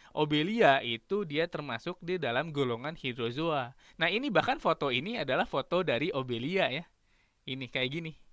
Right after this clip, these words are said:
Jadi si polip yang atas ini fotonya sebenarnya bentuknya kayak gini, kecil-kecil sih, nggak begitu gede obelia ukurannya.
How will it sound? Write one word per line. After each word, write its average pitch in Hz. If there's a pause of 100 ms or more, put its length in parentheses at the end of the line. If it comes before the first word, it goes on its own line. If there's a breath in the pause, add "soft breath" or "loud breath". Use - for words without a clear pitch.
(160)
Jadi 151
si 139
polip 127
yang 127
atas 123
ini 165 (560 soft breath)
fotonya 127
sebenarnya 135
bentuknya 135
kayak 127
gini, 160
kecil-kecil 131
sih, 131
nggak 113
begitu 113
gede 151
obelia 120
ukurannya. 104